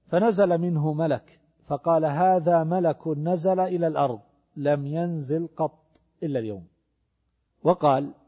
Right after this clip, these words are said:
"أبشر بنورين أوتيتهما"، وقال الذي يظهر أنه، أن القائل هو الملك الذي نزل: "أبشر بنورين أوتيتهما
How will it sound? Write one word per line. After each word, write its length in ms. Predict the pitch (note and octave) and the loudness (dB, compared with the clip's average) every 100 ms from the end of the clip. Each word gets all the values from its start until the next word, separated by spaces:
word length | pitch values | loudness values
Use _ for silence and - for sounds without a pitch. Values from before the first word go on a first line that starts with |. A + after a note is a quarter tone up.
| _ _ _ _ _ _ _ _ _ _ | _ _ _ _ _ _ _ _ _ _
"أبشر 500 | F3+ F3+ C3 - B2+ | 2 2 -2 -4 -4
بنورين 680 | A#2 B2+ B2+ B2+ D3+ E3 D#3+ | -4 -4 -4 -2 -2 -2 -4
أوتيتهما"، 1080 | - C#3+ - C3 C3 A2+ A2 A2 G#2 A2 G#2+ _ _ _ _ _ _ _ - | -4 -4 -6 -8 -8 -8 -8 -8 -10 -14 -20 _ _ _ _ _ _ _ -12
وقال 540 | B2 - D#3+ F3+ F#3 - - | -8 -2 0 0 -6 -14 -10
الذي 260 | C3+ C3+ | -6 -2
يظهر 320 | E3 G3 F3 F3+ | -2 -2 -2 -2
أنه، 220 | E3+ E3 | -2 -4
أن 320 | D#3+ E3 D3+ | -6 -8 -6
القائل 400 | D3+ - G3+ G3 | -6 -2 -2 2
هو 140 | G3+ | 2
الملك 460 | A3+ A3 E3+ - _ _ _ _ _ _ | 2 2 -2 -4 _ _ _ _ _ _
الذي 200 | C3 C3+ | -8 -4
نزل: 320 | C#3 C3 A2 F#2 _ _ _ _ _ _ _ _ _ _ _ _ - | -4 -4 -8 -12 _ _ _ _ _ _ _ _ _ _ _ _ 0
"أبشر 500 | F3+ F#3+ D#3+ A3 G#3 | 2 2 0 0 0
بنورين 760 | E3 E3+ D3+ D3 E3+ F#3 F3+ | 0 -2 0 0 0 0 -2
أوتيتهما 920 | E3 E3+ D#3+ E3 D3+ D3 B2 A2 G#2+ | 0 -2 0 -4 -2 -4 -4 -6 -10